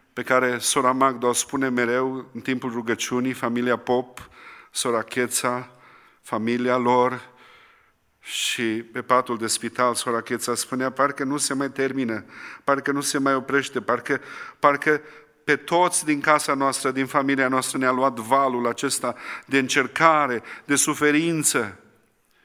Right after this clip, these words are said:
Parcă Dumnezeu întârzie.” Nu, Dumnezeu nu întârzie. Dumnezeu are timpul Lui. Totdeauna este la timp.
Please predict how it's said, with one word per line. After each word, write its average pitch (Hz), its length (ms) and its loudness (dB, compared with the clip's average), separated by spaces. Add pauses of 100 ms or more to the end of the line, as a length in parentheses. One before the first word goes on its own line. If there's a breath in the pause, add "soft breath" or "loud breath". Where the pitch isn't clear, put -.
(300 soft breath)
Parcă 151 280 6
Dumnezeu 151 480 4
întârzie.” 135 540 2
Nu, 147 240 2
Dumnezeu 139 440 2
nu 135 80 2
întârzie. 120 640 0 (280 loud breath)
Dumnezeu 135 440 2
are 123 160 4
timpul 123 420 -2
Lui. 104 440 -4 (1400 loud breath)
Totdeauna 127 540 4
este 110 320 -2
la 104 120 0
timp. 95 540 -6